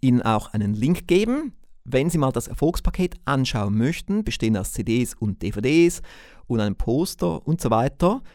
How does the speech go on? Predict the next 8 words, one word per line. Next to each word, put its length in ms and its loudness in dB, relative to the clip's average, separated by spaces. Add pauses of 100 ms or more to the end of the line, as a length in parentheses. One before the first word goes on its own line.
(400)
finden 300 0
Sie 100 -6
die 180 -6
Infos 400 0 (120)
unter 480 0 (200)
w 200 0
w 100 -2
w 220 2